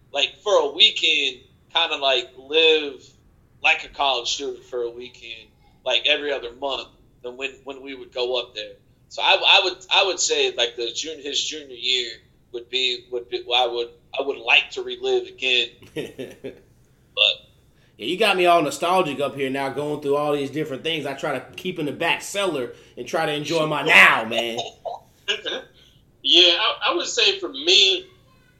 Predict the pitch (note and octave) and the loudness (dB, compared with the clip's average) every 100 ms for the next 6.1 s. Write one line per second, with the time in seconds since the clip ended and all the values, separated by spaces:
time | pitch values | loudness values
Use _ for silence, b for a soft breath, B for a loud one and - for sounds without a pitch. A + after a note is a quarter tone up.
0 | _ - - A#3 B4 - F#4+ - E4+ - | _ -4 4 4 4 0 2 4 4 6
1 | - C#3 D#3+ F3 E3 D3+ C3 - D#3+ D#3 | 4 4 0 4 2 2 0 2 4 4
2 | C#3 C#3 F3+ F3 D#3+ D3+ B2+ D3 D3 D3 | 2 0 2 2 0 0 -2 -4 -6 -8
3 | - C#3+ C#3+ C3+ C3 C3+ B2+ B2 - C#3 | -2 0 2 2 2 0 -2 -12 -8 -4
4 | C#3+ C#3 C3+ - - C#3 C#3+ B2+ B2+ C#3+ | -2 -4 -8 -8 -4 -2 2 0 2 4
5 | C#3+ - - _ _ _ - C3+ D3 C#3 | 4 4 -2 _ _ _ -8 -2 0 0
6 | C#3 | 0